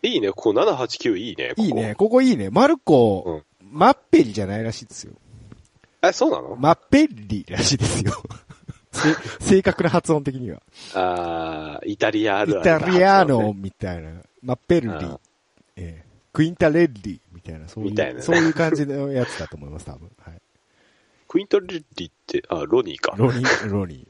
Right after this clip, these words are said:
Speaker 2: ー。あ、もうイタリア人です。
Speaker 1: なんだっけってなっちゃった、今。
Speaker 2: うん。<laughs> ロニー、イタリア感ねえけど、一応イタリア人やから。
Speaker 1: イタリア人だよね。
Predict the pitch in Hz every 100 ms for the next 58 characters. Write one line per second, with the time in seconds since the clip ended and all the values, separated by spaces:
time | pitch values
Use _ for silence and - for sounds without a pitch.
0 | _ 107 110 113 113 135 101 92 92 78
1 | 85 82 82 71 69 80 90 - - 117
2 | - - - _ - - 170 - - -
3 | - 139 226 254 127 113 247 247 254 175
4 | 123 156 113 90 95 160 147 156 151 147
5 | 113 78 - 127 123 110 120 110 117 87
6 | 76 - 101 117